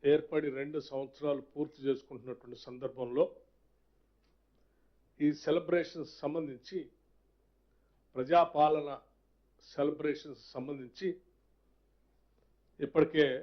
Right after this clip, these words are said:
ఒక నిర్దిష్టమైనటువంటి ప్రణాళికని రాష్ట్ర ప్రభుత్వం ప్రకటించినటువంటి విషయం కూడా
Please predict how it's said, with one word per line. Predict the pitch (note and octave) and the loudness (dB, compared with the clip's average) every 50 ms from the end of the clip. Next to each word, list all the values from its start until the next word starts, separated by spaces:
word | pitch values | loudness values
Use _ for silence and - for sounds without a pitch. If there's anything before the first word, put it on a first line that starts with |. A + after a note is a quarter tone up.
| - - _ _ _ _ _ _ _ _ _ _ _ _ _ _ _ _ _ - | -8 -14 _ _ _ _ _ _ _ _ _ _ _ _ _ _ _ _ _ -20
ఒక | - - B2+ B2 | -16 -12 -12 -12
నిర్దిష్టమైనటువంటి | C3 B2+ C3+ D#3 D3+ - - D#3+ D3+ C#3+ C#3 C3 - - B2+ A2+ - - | -10 -6 -4 -4 -4 -2 -2 -4 -4 -2 -4 -8 -10 -12 -14 -16 -12 -10
ప్రణాళికని | B2+ B2+ C#3 D3 D3 C#3+ D3 D3 C3+ C#3 C#3 A#2+ B2+ | -6 -2 0 0 0 0 -2 -4 -4 -4 -4 -2 -2
రాష్ట్ర | C3 C3 - - - - - | -2 -2 -4 -8 -14 -10 -6
ప్రభుత్వం | B2 B2 B2 B2+ - C#3+ C3 B2 - - - _ _ _ _ _ _ _ _ _ _ _ _ _ _ _ _ _ _ _ _ _ _ _ _ _ - | -4 -4 -4 -4 -2 0 0 0 -2 -6 -16 _ _ _ _ _ _ _ _ _ _ _ _ _ _ _ _ _ _ _ _ _ _ _ _ _ -6
ప్రకటించినటువంటి | B2+ B2+ D3 C#3+ D#3 D#3+ D3 - - C#3+ C#3+ C3+ - C#3+ B2+ B2+ B2 B2+ | -4 -4 -4 -6 -6 -8 -10 -10 -10 -10 -10 -10 -10 -12 -12 -8 -6 -6
విషయం | B2 - C#3+ B2+ B2+ - | -6 -6 -8 -10 -8 -8
కూడా | B2+ B2 | -8 -8